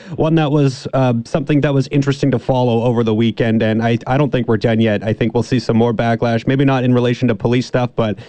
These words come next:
uh, some of the park closures and things like that, that still don't really make any sense to me. We'll, we'll see if those get reversed here either maybe today or, or this week ahead. But anyway, thanks so much for talking about the police concerns here. Always appreciate the time, and we'll, we'll do it again soon.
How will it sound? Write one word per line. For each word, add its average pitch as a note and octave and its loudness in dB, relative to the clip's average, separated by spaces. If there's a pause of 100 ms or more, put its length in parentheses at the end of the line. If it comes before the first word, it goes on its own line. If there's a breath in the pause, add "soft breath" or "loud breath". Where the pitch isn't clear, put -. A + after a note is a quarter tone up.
(200 loud breath)
uh, G#2+ 2
some B2 0
of A#2+ 2
the A2 0
park A2 -6
closures A2+ 0
and A2+ 2
things A2+ 2
like G#2+ 0
that, A2 -2
that A2+ -2
still C3 -2
don't A#2+ 0
really A#2+ 2
make A2+ 2
any A2 0
sense A2 -2
to - -2
me. G#2+ 2 (280 loud breath)
We'll, A#2 2
we'll A#2+ 0
see B2+ -4
if G#2+ -2
those A2+ 0
get A2+ -2
reversed A2 -2
here G#2+ 0 (100)
either A2 2
maybe A2+ 2
today C#3+ 0
or, B2 0
or A2+ 0
this G#2+ -2
week A#2+ 0
ahead. G#2 0
But A2 -4 (120)
anyway, C3 2
thanks D3+ -2
so E3+ 0
much D3+ 2
for D3 -2
talking C3 0
about C3 0
the A2+ -2
police B2+ 0
concerns C3+ 0
here. E3 0 (100)
Always C3 0
appreciate C#3 0
the A#2+ -2
time, C#3 0
and B2 2
we'll, A2+ 0
we'll A2 -2
do G#2+ 2
it A2 2
again G#2+ 2
soon. A#2 -2